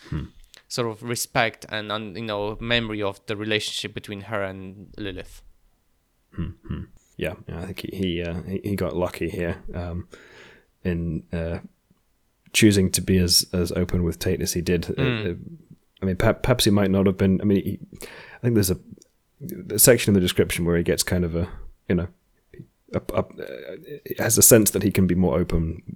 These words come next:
Speaker 1: with, with Tate for some reason. So may-, maybe he would have, uh, had an opposite intuition had it been someone else.
Speaker 2: Yeah.
Speaker 1: But, uh, it does, uh, it, it does seem like he, uh,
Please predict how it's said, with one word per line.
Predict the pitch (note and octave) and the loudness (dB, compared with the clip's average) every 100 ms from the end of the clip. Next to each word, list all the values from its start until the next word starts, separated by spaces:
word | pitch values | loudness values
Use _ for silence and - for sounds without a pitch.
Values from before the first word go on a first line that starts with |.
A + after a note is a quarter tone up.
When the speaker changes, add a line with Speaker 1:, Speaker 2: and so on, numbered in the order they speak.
| - | -4
Speaker 1:
with, | E2+ - | -4 -4
with | E2 E2 | -8 -6
Tate | - E2+ - | -4 -4 -2
for | |
some | E2+ E2 | 0 0
reason. | E2 E2 D#2+ D#2+ | -2 -6 -6 -4
So | F2 | 0
may-, | F#2 F#2+ | 0 0
maybe | G#2 F#2 F2+ | 0 2 2
he | F2+ | 0
would | F2 | 0
have, | E2 E2 F2+ | -2 -4 -4
uh, | E2 - _ _ _ _ _ | -4 -6 _ _ _ _ _
had | G2+ | 0
an | G2 | 2
opposite | G2 G#2 F#2 | 2 2 2
intuition | E2 F2 F2 F2 E2 | 0 2 2 2 0
had | D#2+ D#2+ | -2 -4
it | |
been | F2+ E2 | -2 0
someone | F2+ E2 D#2+ | 0 0 -2
else. | E2 A#2+ | 0 2
Speaker 2:
Yeah. | G#2+ G#2 | 0 -2
Speaker 1:
But, | E2+ - - | -8 -8 -8
uh, | - - - - - - - - _ - | -8 -10 -20 -20 -20 -20 -20 -20 _ -12
it | F2 | -6
does, | F#2+ F2 F2 | -2 -2 -2
uh, | E2+ E2+ - | -2 -4 -10
it, | F#3+ - - - - | -16 -16 -16 -18 -10
it | F#2 - | -10 -6
does | F#2 F2+ | -2 0
seem | - F2 | 0 -2
like | E2+ - | -6 -6
he, | E2+ E2 | -6 -6
uh, | E2 | -8